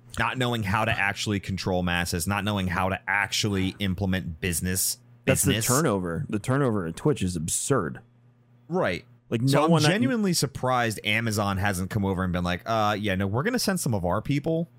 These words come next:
Speaker 1: over here. So you children, 'cause you're all, that's what it feels like is running that place, is a bunch of kids."
Speaker 2: Everyone I've met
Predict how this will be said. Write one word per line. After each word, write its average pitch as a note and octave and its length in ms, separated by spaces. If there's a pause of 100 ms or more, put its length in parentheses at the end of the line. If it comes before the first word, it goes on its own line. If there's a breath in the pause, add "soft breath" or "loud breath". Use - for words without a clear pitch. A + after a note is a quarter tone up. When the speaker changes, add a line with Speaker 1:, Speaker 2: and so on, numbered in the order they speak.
(180)
Speaker 1:
over D#3 240
here. D#3+ 280
So - 140
you A2 180
children, C3 760
'cause G2+ 160
you're G2+ 180
all, A2+ 320
that's - 240 (120)
what A2 200
it G#2+ 140
feels A#2 420
like A2+ 220
is E2+ 160
running F#2+ 300
that C3+ 200
place, D3+ 440 (420)
is G#2+ 100
a A2 40
bunch A2 180
of - 80
kids." C3 560 (360)
Speaker 2:
Everyone C3+ 460
I've A2 220
met G2 300